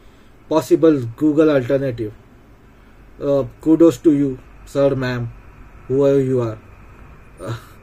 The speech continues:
if you're using iPhone, if you're using Microsoft apps, if you're using Apple Maps, if you're not on YouTube or you're using TikTok primarily, kudos to you.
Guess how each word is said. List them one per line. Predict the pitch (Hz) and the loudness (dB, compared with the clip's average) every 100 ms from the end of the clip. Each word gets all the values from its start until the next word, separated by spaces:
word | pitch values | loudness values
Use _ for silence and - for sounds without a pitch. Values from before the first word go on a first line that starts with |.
| - - - - - | -20 -20 -20 -20 -16
if | 120 143 | -10 -2
you're | 143 | -2
using | 139 143 131 131 | 0 0 -2 -8
iPhone, | 131 135 123 147 139 127 | -4 -4 -2 -2 0 -2
if | 120 | -4
you're | 131 | -2
using | 131 127 | 0 -2
Microsoft | 127 123 120 135 120 131 - | -4 -6 -6 -8 -8 -10 -8
apps, | 123 120 - 120 | -8 -8 -10 -12
if | 113 | -8
you're | 127 120 | -6 -4
using | 120 117 120 120 | -4 -4 -6 -8
Apple | 120 120 131 | -10 -6 -4
Maps, | 131 127 120 - - - - - - - - - - | -4 -6 -8 -12 -20 -20 -20 -20 -20 -20 -20 -20 -14
if | 120 | -8
you're | 156 147 | -6 -4
not | 143 120 131 - | -6 -6 -8 -6
on | 147 151 | -8 -6
YouTube | 139 147 135 139 131 | -2 -2 -2 -2 -2
or | 131 120 - | -2 -4 -6
you're | 131 143 | -4 -2
using | 139 139 139 120 | -2 -2 -4 -8
TikTok | 143 120 139 120 - | -10 -8 -8 -8 -8
primarily, | 123 120 117 110 107 - - - - - - - - | -8 -6 -4 -6 -8 -18 -20 -20 -20 -20 -20 -20 -8
kudos | 147 139 127 | -4 -2 -2
to | - 113 | -4 -10
you. | 92 | -10